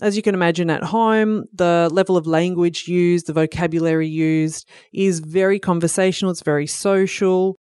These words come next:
And often when we're learning a second language, we're gaining those basic interpersonal communication skills in those initial couple of years.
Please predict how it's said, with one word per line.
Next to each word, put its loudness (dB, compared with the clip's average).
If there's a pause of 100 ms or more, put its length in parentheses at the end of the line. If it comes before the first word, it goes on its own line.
(120)
And 0
often 0
when 2
we're 2 (320)
learning 0
a 2
second 0
language, -2 (320)
we're 2
gaining 0
those 2
basic -2
interpersonal -2
communication 0
skills 2
in 2
those 0
initial 0
couple -4
of -6
years. -2